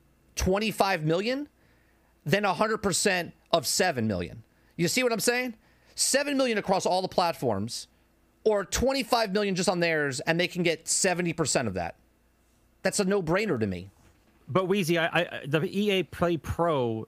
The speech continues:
Speaker 2: I mean, if you're an E A Play Pro person, you're gonna get E A Play Pro.
Speaker 1: Exactly.
Speaker 2: It's not like, it's not like one of these things where, like, there's some new people out there that don't hate E A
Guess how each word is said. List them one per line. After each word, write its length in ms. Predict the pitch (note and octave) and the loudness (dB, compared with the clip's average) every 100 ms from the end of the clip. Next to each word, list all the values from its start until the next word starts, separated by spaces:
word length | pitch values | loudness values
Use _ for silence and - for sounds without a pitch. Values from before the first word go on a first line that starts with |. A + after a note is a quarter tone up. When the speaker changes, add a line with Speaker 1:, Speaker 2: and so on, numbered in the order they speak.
| _ | _
Speaker 2:
I 140 | - D3 | -8 -2
mean, 240 | D#3 D3+ | 0 0
if 240 | - D3 - | -2 -2 -2
you're 260 | E3 A3 | -2 -2
an 140 | A3+ F3 | 0 -2
E 180 | E3+ F3 | -2 -2
A 100 | E3+ | -2
Play 260 | - D3 | -2 -2
Pro 280 | C#3+ - C#3 | -2 -2 -4
person, 560 | - B2+ C3+ - G2 F#2+ | -2 -2 -2 -4 -6 -6
you're 220 | A2+ D3+ | -4 -2
gonna 180 | E3 E3+ | 0 0
get 140 | D3+ | -2
E 240 | - D3 C#3 | -2 -2 -2
A 20 | |
Play 240 | - C3 | -2 -4
Pro. 340 | A#2+ - D#3+ - _ _ - | -4 -6 -8 -8 _ _ -4
Speaker 1:
Exactly. 280 | A2+ C3 | 0 2
Speaker 2:
It's 140 | D3+ D#3+ | 2 0
not 180 | F3+ G3 | 0 2
like, 200 | F#3 D#3 | 0 0
it's 220 | E3+ - | -2 2
not 160 | G3+ G#3 | 2 2
like 180 | G3+ | 0
one 160 | E3+ F#3 | 0 0
of 60 | E3 | 0
these 200 | E3 - | -2 0
things 320 | F3 F3 C#3 | 0 0 0
where, 140 | D#3+ | 0
like, 140 | D#3 C3+ | 0 2
there's 200 | D#3 B2 | 0 0
some 240 | D#3 C#3+ | 0 2
new 160 | D3 E3+ | 2 -2
people 380 | - F3+ E3 | -2 -2 0
out 220 | C#3 B2+ B2+ | 0 0 0
there 100 | B2 | 0
that 300 | B2 G2+ - | 0 -2 -2
don't 220 | C#3+ D3+ | 0 0
hate 260 | - D#3+ | -2 -2
E 200 | D3 C#3+ | 0 0
A 320 | C#3 C3 A2+ | 2 0 -2